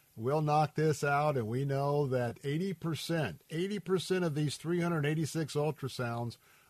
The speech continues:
are gonna result in a baby not being sent to an abortion. You can also give online, uh, for those in Tampa at the answer tampa dot com. Uh, the answer tampa dot com for those listening, Sarasota, Bradenton.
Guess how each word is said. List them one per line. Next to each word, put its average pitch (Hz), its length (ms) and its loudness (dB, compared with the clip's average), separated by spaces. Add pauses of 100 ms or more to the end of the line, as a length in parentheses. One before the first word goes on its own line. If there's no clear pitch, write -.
are 104 140 -4
gonna 135 420 0
result 127 640 -2
in 127 100 -6
a 107 60 -4
baby 135 540 0
not 139 600 -2
being 131 560 -2 (360)
sent 135 580 -2 (540)
to 120 580 0 (440)
an 123 100 -2
abortion. 107 460 -4 (580)
You 117 80 -4
can 127 80 2
also 139 280 0
give 139 260 0
online, 143 640 0 (160)
uh, 104 180 -6
for 123 160 -4
those 131 300 2
in 135 100 2
Tampa 143 460 -2
at 131 160 -2
the 131 180 -6
answer 147 300 -2
tampa 151 320 -2
dot 143 280 0
com. 151 440 -2 (440)
Uh, 95 60 -10
the 113 180 0
answer 135 200 -2
tampa 143 280 0
dot 139 200 0
com 147 260 0
for 139 100 -4
those 123 240 2
listening, 139 360 0
Sarasota, 135 480 0
Bradenton. 131 720 0